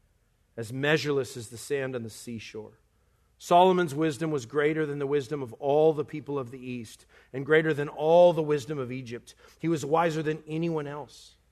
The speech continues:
Remember? All these things are a description of the man who was inspired by the Spirit to write this book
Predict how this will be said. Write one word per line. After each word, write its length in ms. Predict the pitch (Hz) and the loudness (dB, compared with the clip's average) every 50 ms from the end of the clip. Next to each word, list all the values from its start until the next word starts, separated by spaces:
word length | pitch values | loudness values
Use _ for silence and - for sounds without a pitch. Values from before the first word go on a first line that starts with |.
| _ _ _ _ _ _ _ _ _ _ _ _ _ | _ _ _ _ _ _ _ _ _ _ _ _ _
Remember? 420 | 123 127 135 143 156 156 180 180 175 _ _ _ _ _ _ _ _ _ _ _ _ _ _ _ _ _ _ _ _ _ _ _ _ _ _ _ _ _ _ _ - | -10 -8 -6 -6 -6 -6 -8 -10 -12 _ _ _ _ _ _ _ _ _ _ _ _ _ _ _ _ _ _ _ _ _ _ _ _ _ _ _ _ _ _ _ -8
All 300 | 160 175 196 196 202 202 | -4 -2 0 0 0 -2
these 360 | 170 196 202 196 175 - - | -2 -4 -4 -4 -6 -8 -10
things 460 | - 190 190 190 185 175 165 151 131 | -10 -6 -4 -4 -2 -4 -4 -6 -6
are 160 | 147 151 151 | -4 -2 -2
a 60 | 151 143 | -2 -2
description 560 | 147 131 - - 180 170 147 - - 170 160 | -4 -8 -6 -6 -6 -6 -6 -8 -10 -8 -8
of 120 | 156 143 | -8 -8
the 80 | 139 147 | -8 -8
man 460 | 156 156 160 165 160 156 147 143 127 - _ _ _ _ _ _ _ | -6 -4 -4 -4 -4 -4 -6 -8 -10 -14 _ _ _ _ _ _ _
who 80 | - 151 | -6 -6
was 160 | 151 135 131 | -6 -4 -6
inspired 640 | 147 139 - - - - 165 160 175 185 190 185 156 | -8 -8 -10 -12 -8 -6 -4 -2 0 0 0 0 0
by 120 | 160 156 | -2 -2
the 120 | 156 143 143 | -2 -2 -6
Spirit 460 | - - - - 170 170 170 160 - | -8 -10 -12 -8 -6 -6 -4 -6 -6
to 140 | - - 143 | -8 -6 -4
write 240 | 143 143 143 143 - | -2 -2 -4 -4 -8
this 180 | 143 135 - | -12 -12 -12
book 400 | - 180 175 170 151 - - _ | -8 -6 -6 -6 -6 -8 -14 _